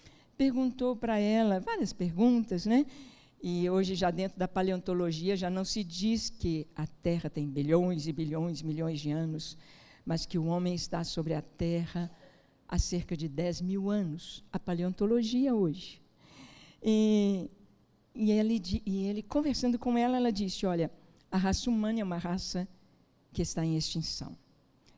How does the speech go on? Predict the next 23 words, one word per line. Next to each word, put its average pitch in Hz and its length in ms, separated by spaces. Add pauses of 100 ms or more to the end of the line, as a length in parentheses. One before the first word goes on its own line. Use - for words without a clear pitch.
Ele 330 80
falou, 285 220
"Como 311 260
assim?" 156 400 (440)
Ela - 80
falou, 277 180
"Muito 285 240
simples. - 840 (300)
Nós 196 160
podemos 202 400
olhar 208 320
o 247 60
Sol. 262 440 (600)
O 165 40
Sol 160 280
é 165 40
uma 180 140
estrela. 214 580 (560)
As 165 140
estrelas 160 500
nascem 170 720 (480)
e 254 80
morrem. 233 540